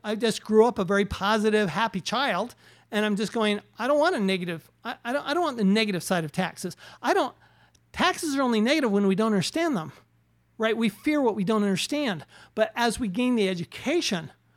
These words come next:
we build a team around us, we have the systems in place, then we can have our mission, we can fulfill our mission.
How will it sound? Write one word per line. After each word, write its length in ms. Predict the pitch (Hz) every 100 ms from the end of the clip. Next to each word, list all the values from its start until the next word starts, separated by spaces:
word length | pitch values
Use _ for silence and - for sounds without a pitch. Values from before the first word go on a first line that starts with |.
| _ -
we 100 | 196
build 240 | 180 202
a 40 | 180
team 340 | - - 311
around 300 | 240 196 175
us, 180 | 156 - _ _
we 100 | 208
have 220 | 185 208
the 80 | 185
systems 640 | - - 320 - 277 202 196
in 80 |
place, 480 | 170 302 349 190 - _ -
then 280 | 190 240 220 -
we 320 | 196 233 349
can 160 | 392 277
have 400 | 269 285 220 - _ _ _ -
our 220 | 233 330
mission, 440 | 226 277 285 196
we 100 | 190
can 160 | 240 269
fulfill 420 | - 208 - 254
our 100 | 202
mission. 380 | 185 254 180